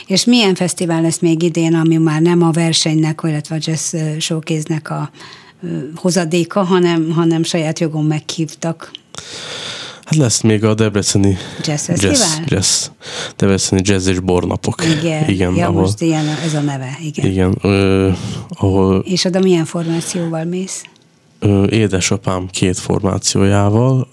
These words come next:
Speaker 2: a Sir Egri New Trio,
Speaker 1: Mhm.
Speaker 2: ö, és vendégünk lesz, ö, Ludányi Tamás, kiváló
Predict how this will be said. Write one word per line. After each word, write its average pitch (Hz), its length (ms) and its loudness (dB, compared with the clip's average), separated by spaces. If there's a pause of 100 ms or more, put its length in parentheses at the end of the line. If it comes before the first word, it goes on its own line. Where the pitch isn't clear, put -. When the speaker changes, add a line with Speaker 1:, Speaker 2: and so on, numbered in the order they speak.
Speaker 2:
a 90 400 2 (760)
Sir 104 460 2
Egri 95 260 2
New 95 240 4
Trio, 98 540 2 (600)
Speaker 1:
Mhm. 156 200 -8 (1500)
Speaker 2:
ö, 95 420 4
és - 180 0
vendégünk 92 560 2
lesz, - 320 0
ö, 104 120 2
Ludányi 95 400 2
Tamás, 101 640 0
kiváló 95 580 0